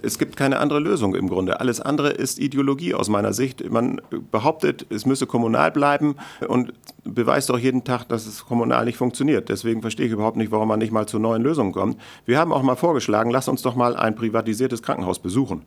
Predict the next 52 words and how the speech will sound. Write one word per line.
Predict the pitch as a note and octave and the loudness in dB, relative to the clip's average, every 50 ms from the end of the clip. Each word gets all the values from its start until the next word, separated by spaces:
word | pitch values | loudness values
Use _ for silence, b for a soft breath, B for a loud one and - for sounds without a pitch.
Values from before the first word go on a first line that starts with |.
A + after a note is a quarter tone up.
| b b b | b b b
Ja, | F#2+ A#2 C3+ C3+ | 0 0 2 2
so | G2+ G#2+ | 0 -2
nach | G#2+ G#2 G#2 | -2 -2 -2
zwei, | - - G#2+ G#2+ | -2 0 -2 0
drei | G#2 G2 G2+ | 2 2 2
Jahren, | G2 G#2+ A#2+ C3 C3 C3+ A2 | 4 4 4 4 4 2 2
wenn | G#2+ G#2 | 2 2
die | G2+ F#2 | 2 4
dann | G2+ G2 G2 | 4 4 4
so | F#2+ G2+ | 4 2
ein | F#2 F2+ | 2 2
bisschen, | G2 G2 G2 F#2 F#2+ | 0 0 2 2 0
äh, | - - - F2+ F#2+ | 0 0 -2 -2 -2
in | - F2+ | -2 -2
der | F2 F2 F2 | -2 -4 -4
Spur | - - D3 D3+ C#3+ | 0 2 4 4 6
sind, | C3+ C3+ C3+ C3+ B B B B B B | 6 4 2 2 B B B B B B
dann | - - G#2 | -4 -2 0
gehen | G#2+ F#2+ | 2 4
wir | F#2+ F2+ | 4 4
mal | F2+ F2+ F2 | 4 4 4
dahin, | F2+ F2+ A2+ C3+ C#3 C#3 C3+ C3+ | 4 4 4 6 6 4 2 0
gucken | - - - - F2+ | -2 -2 -2 0 2
mal, | F2+ F2 F2 F2 F2 F#2 F2+ | 2 2 2 0 0 -4 -6
sprechen | - - G2 F2+ - F#2 | -4 -2 -2 -2 0 0
mit | F2 E2+ - | 0 0 0
dem | F2 E2 | -4 -4
Krankenhausleiter, | - A#2 - - G2 F#2+ F#2+ - G2 G2 G2 G2 - F#2 F2+ - B B B B B | -2 -4 -4 -2 -2 -4 -4 -2 0 0 2 2 2 0 -2 -2 B B B B B
mit | - F2 - | -8 -6 -6
dem | F2 E2 | -6 -4
Chefarzt | - C#3 B2 - - G2 G#2 - - | -2 -2 0 2 2 0 0 0 -2
natürlich, | G2 F2+ - G#2 G2 G2+ G2 - | -4 -2 0 0 0 0 0 -2
mit | F2 D2 | -6 -10
dem | C2+ D#2+ E2+ D#2+ | -10 -10 -10 -2
Bürgermeister | - A2+ C3 C#3 C3 B2+ A#2+ A#2+ B2 B2 - A#2+ | 2 4 4 4 6 4 4 4 2 2 2 2
natürlich | A2+ A2 G#2+ A2 A#2+ A2 A2 A2 A2 A2 - | 2 2 2 2 2 2 4 2 2 2 4
und | C3 D3 - | 2 4 4
natürlich | - A#2 A#2+ A2 G#2+ - - | 2 0 0 0 0 0 0
auch | - - G2+ | 0 0 0
mit | G#2 F#2+ - | 0 0 0
dem | G2 F#2+ F#2 | 0 -2 0
Personalrat | G#2+ F#2 E2+ F2 F2+ G#2+ C3+ B2+ E2+ E2+ G#2+ - - B B B B B B B | -2 -2 0 2 2 2 2 2 2 0 0 0 -2 B B B B B B B
und | - C3+ | 0 2
lass | D3 C#3+ - | 2 2 2
uns | C#3+ C3 | 0 0
doch | C#3+ B2+ | 0 0
mal | B2+ C3 - | 0 2 0
angucken, | C#3+ C#3 - C#3+ C#3+ C#3 | 0 0 -2 -2 0 0
wie | C#3+ | -2
es | C3+ | -2
funktioniert | - D3 C#3+ - D3+ F3 F3+ D#3 | -2 -2 -2 0 0 0 0 0
hat. | A2+ D#2+ - | 0 -2 -4